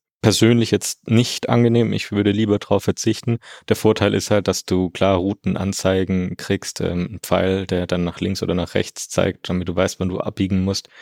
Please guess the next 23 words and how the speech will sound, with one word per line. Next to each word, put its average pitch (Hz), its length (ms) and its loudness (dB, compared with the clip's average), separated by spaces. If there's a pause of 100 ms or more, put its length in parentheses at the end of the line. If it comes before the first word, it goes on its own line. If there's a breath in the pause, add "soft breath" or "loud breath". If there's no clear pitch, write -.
(240 loud breath)
eine 95 100 4
Meterzahl 92 580 2
dazu. 92 460 0 (360 loud breath)
Oder 92 420 2 (120)
dir - 180 -2
wird 85 140 -2
angezeigt, 87 560 0
wer 90 100 2
dich 87 140 -4
gerade 90 200 0
versucht 90 360 -6
anzurufen, 90 600 -2
falls - 280 -4
du - 80 -6
auf - 100 -6
dem - 140 -8
<laughs> - 40 -20
Motorrad 98 400 2
telefonieren 95 720 0
willst. 95 400 -4 (140)
Klar, 95 240 2
das 98 140 0
sind, 107 280 2